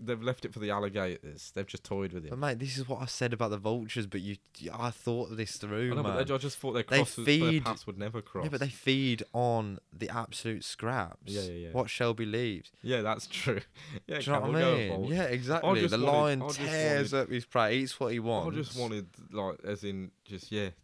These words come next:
Speaker 1: It's,
Speaker 2: I know what you mean.
Speaker 1: it just prayed. It's just straight up. They've just straight up savaged him, but
Speaker 2: Yeah,
Speaker 1: it's
Speaker 2: yeah,
Speaker 1: fine.
Speaker 2: I know what you mean. We can go down to the level of bacteria if you
Speaker 1: Yeah,
Speaker 2: want, if you
Speaker 1: no,
Speaker 2: really wanna go
Speaker 1: that's
Speaker 2: that
Speaker 1: your
Speaker 2: low,
Speaker 1: geeky,
Speaker 2: yeah?
Speaker 1: that's your geeky world.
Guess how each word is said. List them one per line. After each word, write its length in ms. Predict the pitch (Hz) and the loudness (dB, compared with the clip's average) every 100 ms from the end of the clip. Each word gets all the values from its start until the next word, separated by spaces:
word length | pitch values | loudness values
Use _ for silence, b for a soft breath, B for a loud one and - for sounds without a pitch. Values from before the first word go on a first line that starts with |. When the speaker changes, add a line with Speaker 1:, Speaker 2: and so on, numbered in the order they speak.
| _ | _
Speaker 1:
It's, 280 | - - - _ _ _ - | -20 -20 -20 _ _ _ -6
Speaker 2:
I 100 | 127 | -2
know 120 | 147 | 2
what 100 | 165 | 4
you 100 | 143 | 4
mean. 300 | 120 127 117 | 4 4 4
Speaker 1:
it 40 | 92 | 2
just 220 | 87 - | 0 -4
prayed. 460 | - 120 107 107 95 | -4 0 2 2 -2
It's 100 | - | -6
just 200 | 104 - | -8 -6
straight 280 | - 101 | -2 -2
up. 80 | 95 | -2
They've 140 | 101 101 | -4 -4
just 240 | 101 - - | -6 -8 -14
straight 340 | - - 104 | -8 0 2
up 140 | 92 - | 0 -4
savaged 500 | - 101 101 95 - | -2 0 0 -4 -4
him, 200 | 90 87 | -4 -2
but 80 | 156 | -2
Speaker 2:
Yeah, 60 | |
Speaker 1:
it's 80 | 156 | 0
Speaker 2:
yeah, 60 | 147 95 - | 0 0 0
Speaker 1:
fine. 100 | 113 | 0
Speaker 2:
I 60 | |
know 100 | 127 | 0
what 100 | 127 | 0
you 60 | 113 | 0
mean. 220 | 117 107 | 0 0
We 60 | 110 | 0
can 100 | 135 | 2
go 140 | 127 | 4
down 300 | 123 123 120 | 4 4 4
to 120 | 120 110 | 2 2
the 60 | |
level 240 | 113 113 110 | 4 4 2
of 100 | 95 | 0
bacteria 720 | 101 - - 101 110 110 95 | -2 -2 0 2 4 4 2
if 100 | - | 0
you 100 | 98 | 0
Speaker 1:
Yeah, 80 | 143 | 2
Speaker 2:
want, 100 | 95 | 2
if 80 | |
you 80 | 104 | 2
Speaker 1:
no, 60 | 98 | 4
Speaker 2:
really 260 | 104 107 | 4 4
wanna 240 | 104 90 87 | 2 0 2
go 140 | 113 | 2
Speaker 1:
that's 100 | 85 | 2
Speaker 2:
that 140 | 85 104 | 2 2
Speaker 1:
your 120 | 104 | 2
Speaker 2:
low, 120 | 82 | 0
Speaker 1:
geeky, 240 | 101 82 | 0 0
Speaker 2:
yeah? 160 | 90 127 | 0 0
Speaker 1:
that's 280 | 120 95 101 | 0 -4 -4
your 160 | 98 95 | -4 -4
geeky 420 | 95 90 82 90 | -4 -6 -6 -8
world. 260 | 87 82 | -8 -8